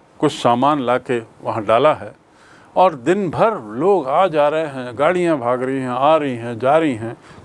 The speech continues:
कोई नहीं रुक रहा है। एक आध रुक भी जाता है तो वो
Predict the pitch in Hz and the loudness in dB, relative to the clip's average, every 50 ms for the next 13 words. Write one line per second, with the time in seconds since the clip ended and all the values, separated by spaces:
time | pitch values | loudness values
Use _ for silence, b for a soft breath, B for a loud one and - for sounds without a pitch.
0 | - - 170 185 190 185 175 165 147 135 131 - 147 143 139 139 143 143 131 143 | 0 4 4 6 6 4 2 0 0 0 -2 -2 0 0 2 2 0 0 2 2
1 | 147 139 117 127 156 165 151 147 160 151 139 131 131 131 - 180 175 160 147 110 | 2 2 2 0 -2 -2 0 -2 0 2 2 0 0 2 2 2 2 2 0 -4
2 | - b b b b b b b b b b b - - 127 127 131 | -4 b b b b b b b b b b b -2 0 2 4 2